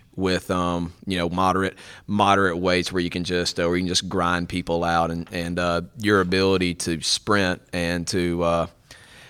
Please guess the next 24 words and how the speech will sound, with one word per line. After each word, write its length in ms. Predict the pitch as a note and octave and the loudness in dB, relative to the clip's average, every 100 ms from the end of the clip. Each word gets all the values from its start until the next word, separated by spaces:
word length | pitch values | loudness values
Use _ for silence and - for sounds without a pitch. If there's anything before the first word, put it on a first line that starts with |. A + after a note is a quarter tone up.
| - | -8
and 200 | F#2+ F#2 | -4 -2
to, 240 | F2+ F#2 F2+ | 0 2 2
uh, 160 | E2+ | 2
do 280 | F2 F2+ F#2 | 2 0 2
well 340 | F#2 F#2 F#2 F2+ | 2 4 4 2
in 100 | F2+ | 0
those, 360 | F2 E2+ F2 | 0 0 0
uh, 120 | E2+ | 0
shorter 400 | E2+ - F#2 F2 E2 | 2 2 2 2 0
workouts 640 | E2+ F2+ - E2 D#2+ C#2+ | 0 0 0 0 2 0
is, 180 | F2 E2+ | -2 0
uh, 80 | E2+ | 0
has 220 | G2 F2+ | 0 0
been, 160 | F2+ F2 | 0 0
uh, 100 | E2+ | 0
has 160 | F#2 | 0
been 160 | F2 E2+ | -2 -4
coming 260 | G2 F#2 | -2 -2
along. 440 | D#2+ F2 F#2+ F#2+ F2 | 0 0 2 2 0
But 100 | E2 | -2
did 160 | F2 | -2
you 80 | F2 | -4
feel 240 | E2+ G2 F#2 | 0 2 4
like 500 | F2+ F2 E2+ - | 4 4 0 -8